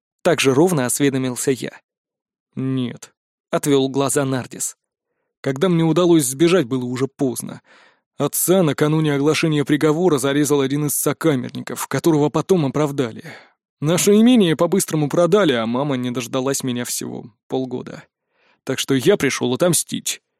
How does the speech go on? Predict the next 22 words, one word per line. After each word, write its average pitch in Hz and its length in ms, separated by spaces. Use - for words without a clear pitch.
Этого 185 340
оправданного 160 580
все-таки 156 400
вычислил, - 600
а 143 80
вот 180 200
до 190 80
второго 247 420
добраться 131 400
не 131 140
сумел. 156 560
Он 147 200
слишком 156 420
высоко 147 320
забрался. 139 720
Скажешь, 160 420
я 165 160
дурак, 156 380
да?» 143 280
Я 175 280
ненадолго 202 580
задумался. 156 720